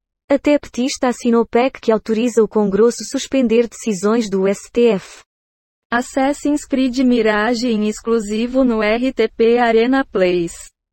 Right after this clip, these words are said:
Speaker 1: Leite não cometeu pecado mortal por ir ao show de Ivete Sangalo em São Paulo.
Speaker 2: Onda de temporais atingirá o sul e o sudeste do Brasil nesta semana.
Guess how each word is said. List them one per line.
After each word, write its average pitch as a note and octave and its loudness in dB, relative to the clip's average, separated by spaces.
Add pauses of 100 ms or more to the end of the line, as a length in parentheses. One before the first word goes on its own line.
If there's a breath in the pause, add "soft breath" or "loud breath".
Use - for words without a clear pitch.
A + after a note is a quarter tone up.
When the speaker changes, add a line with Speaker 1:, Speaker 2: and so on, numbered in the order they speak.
(220)
Speaker 1:
Leite D4 2
não D4 2
cometeu B3 0
pecado G#3+ -2
mortal A3 0
por A3+ 0
ir G#3 2
ao G3 4
show A3+ 0
de G3+ -4
Ivete F#3+ -2
Sangalo A3+ 0
em A3 0
São B3 -2
Paulo. F#3+ -2 (720)
Speaker 2:
Onda C#4+ 2
de A#3+ 0
temporais A3+ 0
atingirá A3 0
o A3 0
sul B3 -2
e B3 0
o A3 0
sudeste A3 0
do A#3+ 0
Brasil G#3+ 0
nesta A#3+ -2
semana. F#3+ 0